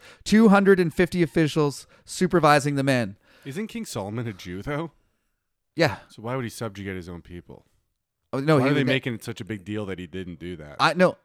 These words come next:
Speaker 1: I, I made it a big deal just now in my commentary. He just said the Israelites were not made slaves. 'Cause
Speaker 2: Oh, okay.
Speaker 1: sometimes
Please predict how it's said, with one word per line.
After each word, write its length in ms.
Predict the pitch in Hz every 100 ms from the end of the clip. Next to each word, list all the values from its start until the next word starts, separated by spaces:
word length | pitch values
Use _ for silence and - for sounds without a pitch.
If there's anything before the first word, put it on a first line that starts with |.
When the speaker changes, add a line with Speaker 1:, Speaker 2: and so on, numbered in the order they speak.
| _ -
Speaker 1:
I, 260 | 131 160 160
I 180 | 135 165
made 180 | 165 135
it 100 | 120
a 40 | 101
big 140 | 98
deal 320 | 90 80 98 -
just 240 | 131 123
now 240 | 131 123 113
in 120 | 113
my 140 | 104
commentary. 800 | 98 123 123 113 110 95 90 -
He 220 | - 165
just 200 | 147 147 -
said 320 | 127 113 -
the 180 | - 127
Israelites 420 | 185 190 196 165 147
were 60 |
not 160 | 139 120
made 180 | 120 107
slaves. 300 | 113 110 -
'Cause 280 | 127 120
Speaker 2:
Oh, 20 | 117
okay. 100 | 107
Speaker 1:
sometimes 580 | 302 330 262 202 185